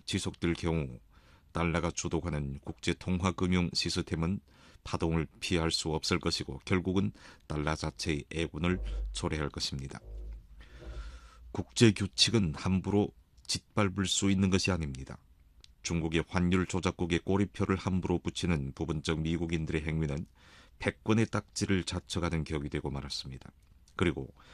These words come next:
협정이나 규칙을 무시하는 부분적 미국인들의 가치관을 세인들에게 알리는 격이 되고 말았습니다.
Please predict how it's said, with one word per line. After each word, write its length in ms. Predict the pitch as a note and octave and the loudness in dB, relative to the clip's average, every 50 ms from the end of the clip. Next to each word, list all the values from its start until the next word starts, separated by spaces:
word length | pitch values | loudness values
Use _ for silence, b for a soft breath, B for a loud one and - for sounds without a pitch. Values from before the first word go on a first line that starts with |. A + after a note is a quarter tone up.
| B B | B B
협정이나 500 | - - F#2 - - F#2+ F2 E2+ E2 E2 E2 - | -4 -4 -2 2 2 2 4 4 4 2 2 0
규칙을 640 | - - D#2+ - - - - G2+ F2 F#2 G2 G2+ | -4 -8 -10 -6 -2 0 0 2 4 4 4 4
무시하는 760 | F2+ F2 E2 F2 F#2+ F2+ - G2 F2+ F#2+ F#2 F#2+ F2+ D2+ C#2 B B B B B - | 4 2 2 2 0 2 2 2 2 4 4 4 2 0 -2 B B B B B -6
부분적 440 | - D#2+ D#2+ E2 D#2 - E2+ D#2+ | -4 -2 0 0 0 0 0 2
미국인들의 720 | D#2+ D#2+ E2 F2 E2 E2+ D#2+ D#2 E2 D#2+ D#2 C#2+ - D#2+ D2+ - | 2 2 2 2 0 0 -2 0 0 0 0 0 0 -2 -2 -2
가치관을 680 | - E2 - - - - - D#2+ E2+ E2+ F2 F#2 F#2 F2 B B B B B B B B B B B B B - | -4 -6 -6 -4 -4 -2 0 0 2 2 4 4 2 0 B B B B B B B B B B B B B -4
세인들에게 640 | - - - G2+ F#2+ F#2 G2+ F#2 F2+ G2+ F#2 - E2+ | 0 2 4 6 6 6 4 4 4 2 2 2 0
알리는 460 | D#2+ D#2+ F2 F2 E2+ F2 F2 F2+ F#2 | 0 2 2 4 4 4 4 2 2
격이 240 | - F#2 F2 E2+ F2 | 2 0 0 0 0
되고 240 | - F2+ D#2+ D2+ C#2 | 0 0 -2 0 -4
말았습니다. 580 | C2 C2+ C#2 C2+ - - - C2+ C2 - - | -4 -6 -8 -8 -10 -10 -10 -10 -12 -14 -16